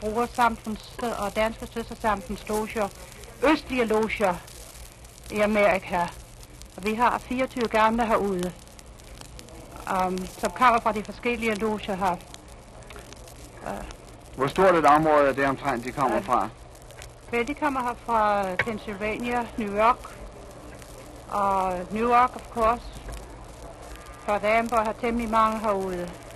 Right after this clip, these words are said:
Speaker 1: Vi har en halvfjerds acres land herude, har, driver noget, øh, farmland og har vores køer, vores grise. Så har vi vores picnicgrund, hvor vi holder picnics, og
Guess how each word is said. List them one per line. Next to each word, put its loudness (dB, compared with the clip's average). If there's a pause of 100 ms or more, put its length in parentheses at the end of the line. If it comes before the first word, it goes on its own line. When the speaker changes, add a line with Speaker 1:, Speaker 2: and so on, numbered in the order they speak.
(580)
Speaker 1:
Vi -2
har 4
en -6
halvfjerds 0
acres -4
land 0
herude, -2 (580)
har, 2 (140)
driver -2
noget, 0
øh, -2 (440)
farmland 6
og -4 (680)
har 10
vores 4
køer, 2
vores 2 (100)
grise. -2 (1200)
Så -2
har 8
vi -2
vores 4
picnicgrund, -4
hvor -2
vi -4
holder 4
picnics, -4
og -4